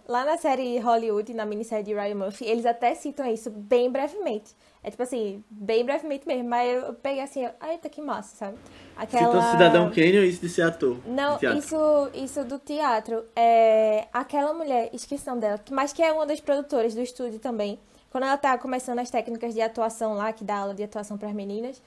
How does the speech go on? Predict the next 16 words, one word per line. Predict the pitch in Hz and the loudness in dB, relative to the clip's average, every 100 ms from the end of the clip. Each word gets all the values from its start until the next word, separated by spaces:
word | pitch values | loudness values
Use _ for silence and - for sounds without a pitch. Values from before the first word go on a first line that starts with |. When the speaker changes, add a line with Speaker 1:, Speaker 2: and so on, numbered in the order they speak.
| _ _ | _ _
Speaker 1:
aí | - 226 | -2 -2
ela | 262 | 0
comenta | 320 302 262 269 277 | -2 -2 -2 -2 -6
que | 269 254 247 | -6 -4 0
lá | 240 269 | 2 0
em | 294 | -2
Nova | 302 285 285 | -6 -4 -2
York | 240 254 277 285 269 | 2 0 -2 -8 -6
tá | - 247 247 | 4 6 6
nascendo | 247 254 - 240 247 233 247 | 0 -6 -6 -2 -2 -2 -2
um | |
novo | 233 247 262 | -2 -4 -6
tipo | 254 233 233 233 | -10 -10 -8 -4
de | |
atuação, | 226 226 233 240 - 214 226 226 226 _ _ _ | -4 -2 -4 -4 -4 -4 -2 -4 -8 _ _ _
tá | 240 240 233 | 6 8 6